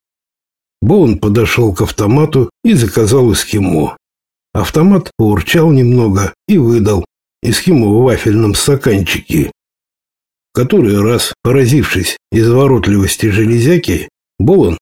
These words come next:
отхлебнул из стаканчика. Эскимо больше напоминало молочный коктейль, впрочем, прохладный. Закусив стаканчиком, он попытался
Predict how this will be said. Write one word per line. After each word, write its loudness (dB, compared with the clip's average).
отхлебнул 0
из -2
стаканчика. -6
Эскимо 0
больше 0
напоминало 2
молочный 0
коктейль, -2
впрочем, 0
прохладный. -2
Закусив 0
стаканчиком, -2
он 0
попытался 0